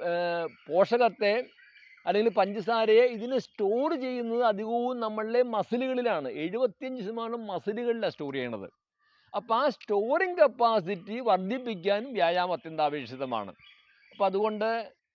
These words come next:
ഏഹ്, വ്യായാമം കൂടി ഉണ്ടെങ്കിൽ മാത്രമേ ഷുഗറിനെ നമുക്ക് കുറയ്ക്കാനോ ഇല്ലാതെയാക്കാൻ സാധിക്കുകയുള്ളൂ. ആഹാരത്തിൽ മാറ്റം വരുത്തിയിട്ട് മാത്രം കാര്യം, ശരിയായിട്ടുള്ള ഡയറ്റും ശരിയായ എക്സർസൈസിലേക്കും പോയാൽ നമുക്ക് ഷുഗറിനെ വളരെ ഫലപ്രദമായിട്ട് കൺട്രോൾ ചെയ്യാൻ സാധിക്കും,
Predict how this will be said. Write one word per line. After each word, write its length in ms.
ഏഹ്, 360
വ്യായാമം 720
കൂടി 220
ഉണ്ടെങ്കിൽ 560
മാത്രമേ 460
ഷുഗറിനെ 500
നമുക്ക് 480
കുറയ്ക്കാനോ 500
ഇല്ലാതെയാക്കാൻ 600
സാധിക്കുകയുള്ളൂ. 520
ആഹാരത്തിൽ 540
മാറ്റം 340
വരുത്തിയിട്ട് 380
മാത്രം 340
കാര്യം, 300
ശരിയായിട്ടുള്ള 600
ഡയറ്റും 480
ശരിയായ 460
എക്സർസൈസിലേക്കും 720
പോയാൽ 180
നമുക്ക് 300
ഷുഗറിനെ 480
വളരെ 320
ഫലപ്രദമായിട്ട് 760
കൺട്രോൾ 320
ചെയ്യാൻ 200
സാധിക്കും, 420